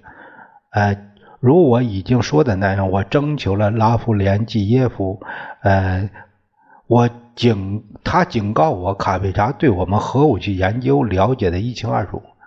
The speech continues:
我也和领导层商量过，不这样做是违反我们党和国家制度的。更不要说我们党的道德准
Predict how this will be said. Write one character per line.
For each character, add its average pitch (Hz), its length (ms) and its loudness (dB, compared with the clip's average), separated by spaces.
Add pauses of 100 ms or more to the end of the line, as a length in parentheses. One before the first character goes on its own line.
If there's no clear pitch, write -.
(340)
我 160 160 6
也 127 100 2
和 120 220 -2
领 120 320 2
导 95 240 0
层 101 260 -4
商 135 280 -2
量 90 200 -4
过， - 360 -6 (320)
不 135 240 6
这 190 120 0
样 98 220 0
做 123 220 2
是 87 120 -4
违 101 320 0
反 95 280 -2
我 92 100 -2
们 107 200 0
党 87 340 -2
和 104 120 -4
国 110 280 -2
家 120 280 0 (300)
制 156 240 4
度 90 220 -6
的。 - 180 -10 (360)
更 123 200 2
不 110 100 -4
要 98 160 2
说 117 220 0
我 85 180 -2
们 113 180 -4
党 - 340 -8
的 101 120 -4
道 104 320 0
德 104 300 0
准 98 220 -2